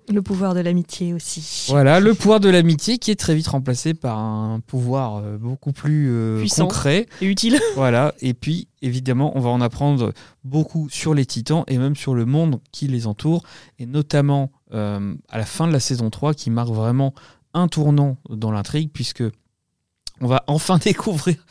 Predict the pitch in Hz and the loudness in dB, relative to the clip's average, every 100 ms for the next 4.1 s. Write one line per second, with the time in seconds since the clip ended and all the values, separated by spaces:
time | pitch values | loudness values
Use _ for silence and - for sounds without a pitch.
0 | - - 156 160 175 165 156 180 - 170 | -20 -6 -4 0 0 0 0 0 2 0
1 | 165 165 - - 151 151 156 135 - _ | 2 0 -2 -2 0 2 2 -2 -8 _
2 | _ 147 160 147 135 123 131 - 220 - | _ -2 2 4 4 2 2 0 0 2
3 | 202 - 196 170 190 165 151 147 127 196 | 2 2 2 4 2 2 2 2 2 2
4 | 135 | 0